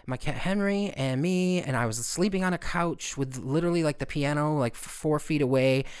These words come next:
and sometimes I'd be sleeping, there'd be microphone cables all over me and stuff because it was like, where does my w-, home life and my work life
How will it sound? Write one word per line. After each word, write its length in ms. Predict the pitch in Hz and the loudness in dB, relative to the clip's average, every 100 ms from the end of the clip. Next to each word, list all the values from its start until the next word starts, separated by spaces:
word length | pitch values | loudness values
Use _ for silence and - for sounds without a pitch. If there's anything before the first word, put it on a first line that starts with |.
| - | -6
and 120 | 131 | -4
sometimes 440 | - 151 151 147 139 | 0 0 2 2 2
I'd 100 | 123 | 0
be 100 | 123 | -2
sleeping, 400 | - 143 143 139 | 0 0 0 0
there'd 120 | 127 | 0
be 80 | 131 | 2
microphone 560 | 120 123 123 - 127 | 2 0 -2 -4 -4
cables 400 | 123 135 127 127 | -2 -4 -2 0
all 160 | 123 127 | 0 2
over 180 | 120 123 | 2 0
me 240 | 123 127 | 0 0
and 100 | 120 | 0
stuff 320 | - 131 120 | 0 0 0
because 260 | 139 135 120 | 0 0 0
it 60 | |
was 140 | 117 113 | -2 -2
like, 160 | 117 | -2
where 240 | 123 120 123 | 2 4 4
does 220 | 120 113 - - - | 2 -2 -8 -12 -10
my 140 | - 117 | -2 0
w-, 260 | 110 104 107 - - | 0 -2 -8 -12 -8
home 320 | - 127 123 | 0 2 2
life 240 | 110 107 | 0 -2
and 80 | 107 | -2
my 100 | 104 | -2
work 260 | 107 107 - | -2 -2 -2
life 540 | 104 98 - - - | -2 -2 -6 -12 -12